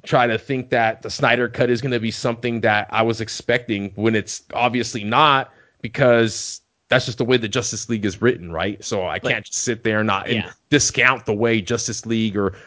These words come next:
Speaker 1: the whole thing has been written because of my opinion on it. But I'm, I'm excited, man. I think
Speaker 2: Yeah.
Speaker 1: it's gonna be a lot of battle, a lot of C G I, and, uh, I just hope that, uh,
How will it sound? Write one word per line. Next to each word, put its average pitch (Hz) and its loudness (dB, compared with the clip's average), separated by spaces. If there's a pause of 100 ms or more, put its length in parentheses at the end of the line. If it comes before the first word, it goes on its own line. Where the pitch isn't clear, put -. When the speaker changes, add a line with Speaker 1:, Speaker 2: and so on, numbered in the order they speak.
(240)
Speaker 1:
the 107 2
whole 113 6
thing 120 0
has 113 2 (260)
been 104 2
written 110 0
because 98 -4
of 101 -2
my 104 0
opinion 107 -2
on 87 -4
it. 85 -4
But 85 0
I'm, 147 0
I'm 208 -2
excited, 190 4
man. 110 0
I 120 4
think 147 0
Speaker 2:
Yeah. 139 2
Speaker 1:
it's 101 -6
gonna 139 0
be 127 -2
a 120 4
lot 127 4
of 120 2
battle, 170 4 (240)
a 95 2
lot 131 6
of 123 4
C 139 -2
G 110 2
I, 143 4
and, 131 4
uh, 98 4 (460)
I 127 2
just 131 2
hope 135 2
that, 113 4
uh, 92 2